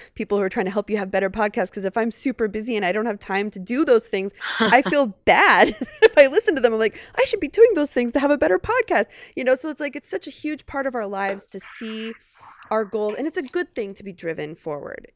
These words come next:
Speaker 1: you know, to have those things. But I feel like what he was saying, that the basic drive of why you move, of why we're doing this, is it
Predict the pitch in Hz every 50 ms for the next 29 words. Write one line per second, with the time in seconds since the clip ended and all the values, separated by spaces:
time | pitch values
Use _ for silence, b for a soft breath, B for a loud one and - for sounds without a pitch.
0 | _ - 196 180 175 165 175 175 - 185 175 - 180 180 185 180 180 - - 180
1 | 160 160 - b b b b b b b - 220 226 226 - 285 285 262 247 240
2 | - - 202 - 226 214 202 - - - 214 196 190 180 170 175 165 _ _ _
3 | _ - _ - 190 190 _ _ - - 220 233 240 - - 254 226 _ - -
4 | 180 175 180 185 185 180 175 185 _ _ - 170 165 165 160 170 _ _ _ _
5 | _ _ _ - - 180 185 196 202 202 240 247 254 262 262 226 220 220 196 190
6 | 175 156 147 151 156 160 170 160 180 185 185 190 196 202 220 247 269 262 233 208
7 | 190 185 196 185 180 175 175 170 160 160 - - - - 196 226 240 233 _